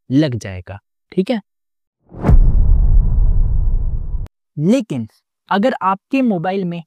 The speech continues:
ना तो यहाँ स्विच का आइकन आ रहा है और ना ही सेकंड स्पेस की सेटिंग शो कर रही है, तो इस केस में हम यूज़ करेंगे थर्ड मेथड का, जो कि बहुत ही ईजी है। ये मेथड हर एक मोबाइल में वर्क कर जाएगा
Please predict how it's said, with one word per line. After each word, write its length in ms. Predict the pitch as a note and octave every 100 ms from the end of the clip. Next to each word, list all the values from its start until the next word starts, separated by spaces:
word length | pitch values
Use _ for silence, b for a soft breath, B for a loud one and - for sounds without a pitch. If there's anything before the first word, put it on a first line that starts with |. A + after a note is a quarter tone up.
| _ D3+
ना 220 | F3+ G#3
तो 120 | B3
यहाँ 200 | A3+ G#3+
स्विच 340 | F#3+ F#3 G#3 -
का 160 | - F#3
आइकन 300 | F#3+ A3 G#3+
आ 80 | F#3
रहा 140 | D#3+
है 80 | D#3+ - -
और 140 | F3+
ना 240 | F#3+ F#3+ F3
ही 220 | F3 G#3+
सेकंड 420 | - F#3 F3 A3
स्पेस 340 | F#3+ E3 D3 C#3
की 160 | -
सेटिंग 340 | E3+ C#3+ C#3+ C#3
शो 200 | - F#3 - _ _ -
कर 140 | E3
रही 180 | B2+ G#2+
है, 120 | F#2+ - _ _ D3+
तो 120 | D#3 _ -
इस 200 | C4 -
केस 240 | - F3+
में 120 | G3+ G3+
हम 180 | F3+ F3
यूज़ 260 | D#3 G#3 -
करेंगे 360 | E3 D#3+ G#3+ - _ _ -
थर्ड 160 | G#3
मेथड 400 | F3+ D#3+ - E3
का, 180 | F3 G#3+ - _ -
जो 220 | C#3 F#3+
कि 200 | F3+ B3+
बहुत 480 | E3 C3+ A3 B3 A#3+
ही 40 | F#3
ईजी 300 | D3 A#2 A#2+
है। 120 | G#2+ _ _ _ _ _ _ -
ये 260 | D#3 C#4
मेथड 400 | C4 F#3+ - G#3+ D#3+ _
हर 240 | - A#3+ C4
एक 280 | G#3 G3+ G3+
मोबाइल 360 | F#3+ F3 F#3
में 120 | F#3 F3+
वर्क 220 | F3 F3 -
कर 120 | G3
जाएगा 380 | E3 C#3+ C3+